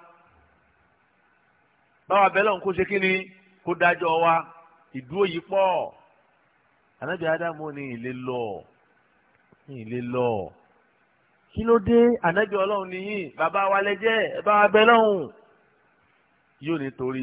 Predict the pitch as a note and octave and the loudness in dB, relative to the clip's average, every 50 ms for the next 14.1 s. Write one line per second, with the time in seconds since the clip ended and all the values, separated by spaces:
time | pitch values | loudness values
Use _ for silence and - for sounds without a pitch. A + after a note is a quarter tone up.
0 | B2+ B2 A#2+ - C#3+ D3 D3 C#3 A#2+ G#2+ G#2 A2 A2+ A2+ F#2 - - A2+ A2 A2 | -6 -8 -8 -8 -6 -4 -4 -4 -4 -4 -6 -10 -12 -12 -12 -10 -8 -8 -6 -6
1 | A#2 A#2+ A2+ G#2 G2 F#2 - - _ _ _ _ _ - G#2+ B2 C#3+ C#3+ C3+ B2 | -6 -6 -6 -6 -8 -12 -18 -20 _ _ _ _ _ -10 -8 -8 -6 -6 -8 -8
2 | - - A#2 - _ D3 D#3+ E3+ D#3+ D3 C3+ B2+ B2 C#3 C#3+ D3+ D3 C3 A#2+ B2 | -10 -12 -16 -18 _ -18 -16 -16 -12 -10 -8 -8 -6 -6 -6 -6 -6 -8 -8 -10
3 | C3 C3+ B2 A#2 B2+ B2+ A#2 A2+ A#2 A#2+ C3 C3 - C3 A2 G#2+ A2 A2+ B2 B2 | -10 -10 -10 -10 -10 -10 -8 -6 -4 -4 -4 -2 -2 -2 -2 0 0 2 0 0
4 | A#2 A#2+ A#2 G#2+ - - A2 A2 G2 F#2 G2 G2+ G2+ - - F#2+ F#2+ F2+ F2+ F#2 | 0 0 0 0 0 -2 -2 -4 -4 -4 -6 -8 -8 -6 -4 -2 0 0 0 -2
5 | F#2+ G2+ G2 F#2+ _ _ _ _ _ _ _ _ _ _ _ _ _ _ _ _ | -4 -6 -8 -10 _ _ _ _ _ _ _ _ _ _ _ _ _ _ _ _
6 | _ _ _ _ _ _ _ _ _ _ - A#2+ C#3 D#3 D#3 D3 C#3+ C3 A#2 C3 | _ _ _ _ _ _ _ _ _ _ -6 -4 -4 -4 -4 -6 -6 -6 -6 -6
7 | A#2+ A2 - C#3+ C3+ B2+ C3 C3+ B2 A#2+ A#2 A#2 B2 B2 B2 A2+ G#2+ G#2 - A#2 | -8 -2 0 0 0 0 0 -2 0 0 0 2 0 0 -2 -2 -4 -4 -4 -2
8 | G#2 A2+ A#2 G#2+ G2+ G2 F#2 G2 G2 G#2 A2 - _ _ _ _ _ _ _ _ | -2 -2 -2 -2 -2 -2 -2 -4 -4 -6 -8 -14 _ _ _ _ _ _ _ _
9 | _ _ _ _ _ _ _ _ _ _ _ _ _ _ _ _ _ _ _ _ | _ _ _ _ _ _ _ _ _ _ _ _ _ _ _ _ _ _ _ _
10 | _ _ - A#2 B2 D3 D#3 D3+ C3+ A2 A#2 C#3+ E3 - _ _ _ _ _ _ | _ _ -6 -4 -2 -2 -2 -2 -4 -4 -6 -6 -10 -16 _ _ _ _ _ _
11 | _ _ _ _ _ _ _ _ _ _ _ _ _ _ _ _ _ _ _ _ | _ _ _ _ _ _ _ _ _ _ _ _ _ _ _ _ _ _ _ _
12 | _ - F#2+ F#2+ F#2+ A2 A2 A2 A2 A2+ A2 A#2+ B2 A2 B2 A#2+ B2 A#2+ G#2 G#2+ | _ -8 -6 -4 -2 -2 0 2 2 2 2 0 0 -2 -2 -4 -4 -4 -6 -6
13 | A2+ G#2+ G2 F2+ - F#2+ G2 F#2+ F2 E2+ D#2 - G2 F#2 F#2 F2+ F2 F2+ F#2 F#2+ | -6 -6 -8 -6 -4 -4 -2 -2 -2 -4 -6 -8 -8 -8 -8 -8 -10 -10 -10 -10
14 | F#2 | -12